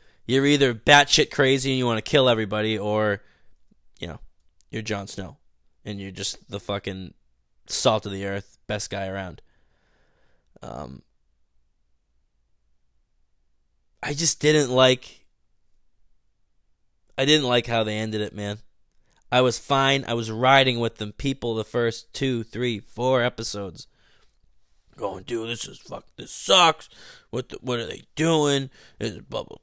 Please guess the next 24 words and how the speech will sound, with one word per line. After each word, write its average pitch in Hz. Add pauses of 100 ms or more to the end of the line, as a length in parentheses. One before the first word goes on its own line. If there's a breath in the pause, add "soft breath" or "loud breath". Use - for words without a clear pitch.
blah. 156
There's 117
only 113
a 104
couple 113
episodes." 110
I'm 120
like, 127
"Guys, 190
they're 147
gonna, 175 (640)
they 185
got 147
it." 165 (460)
I 117
had 170 (300)
your 123
back, 113 (1300)
Dave 110
Benioff. 101
I 113
had 202
your 175
back, 143